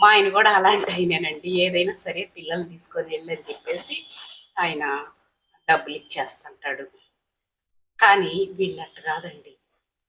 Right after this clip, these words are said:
చాలా ప్రేమగా ఉంటారు. అసలు ఒకళ్ళని విడిచి ఒకళ్ళు ఉండలేరు. ఎక్కడికి వెళ్ళాలన్నా, షాప్కి వెళ్ళాలన్నా, ఎక్కడికి వెళ్ళాలన్నా సరే, భార్యాభర్తలు ఇద్దరు కలిసి వెళ్తుంటారు. ఎప్పుడు నాకు కూడా జంటగానే కనిపిస్తుంటారు, ఒంటరిగా ఎవరు కనపడరు,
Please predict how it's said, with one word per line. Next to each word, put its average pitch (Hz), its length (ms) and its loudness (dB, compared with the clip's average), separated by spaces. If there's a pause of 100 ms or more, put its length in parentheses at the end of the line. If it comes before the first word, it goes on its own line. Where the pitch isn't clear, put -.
చాలా 185 300 -4
ప్రేమగా 180 520 -6
ఉంటారు. 160 420 -6
అసలు 156 640 -4 (220)
ఒకళ్ళని 175 400 -2
విడిచి - 340 -12
ఒకళ్ళు 175 320 -8
ఉండలేరు. 170 500 -4
ఎక్కడికి 175 520 -14
వెళ్ళాలన్నా, 180 480 -2
షాప్కి 180 480 -4
వెళ్ళాలన్నా, 175 440 -6
ఎక్కడికి - 440 -6
వెళ్ళాలన్నా 233 500 -2
సరే, 139 340 -6 (480)
భార్యాభర్తలు 170 640 -4
ఇద్దరు 165 400 -10
కలిసి 175 460 -8
వెళ్తుంటారు. 147 580 -6 (440)
ఎప్పుడు 277 400 -2
నాకు 185 300 4
కూడా 170 340 2
జంటగానే 175 720 -2
కనిపిస్తుంటారు, 151 920 -4
ఒంటరిగా 156 440 -10
ఎవరు 147 420 -8
కనపడరు, 156 560 -12